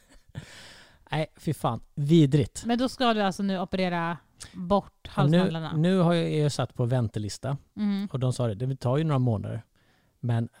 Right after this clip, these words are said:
Speaker 1: alltså den här lä-, den här överläkaren då, som var den brutalaste av de, eh, läkarna jag varit i kontakt med. Jätteduktig. Men, eh, du vet sådär,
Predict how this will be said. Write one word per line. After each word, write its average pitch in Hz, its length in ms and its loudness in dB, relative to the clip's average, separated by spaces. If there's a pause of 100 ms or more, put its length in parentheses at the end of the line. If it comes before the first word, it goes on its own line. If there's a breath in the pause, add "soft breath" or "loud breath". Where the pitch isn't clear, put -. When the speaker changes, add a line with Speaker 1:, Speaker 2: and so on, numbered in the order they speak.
(140 loud breath)
Speaker 1:
alltså 135 240 -4
den 127 160 0
här 127 280 0
lä-, 135 260 0
den 131 140 0
här 127 160 0
överläkaren 131 460 -2
då, 104 200 -4 (120)
som - 200 -8
var 101 280 -4
den 107 320 -6
brutalaste 131 720 -4
av 113 140 -2
de, 101 240 -4 (260)
eh, 110 220 -6
läkarna 113 360 -8
jag 101 60 -6
varit 101 160 -8
i 87 120 -6
kontakt 101 360 -10
med. 101 120 -6 (920)
Jätteduktig. 123 640 2 (200)
Men, 113 300 0
eh, 123 180 -10
du 123 140 -2
vet 113 200 0
sådär, 98 260 -4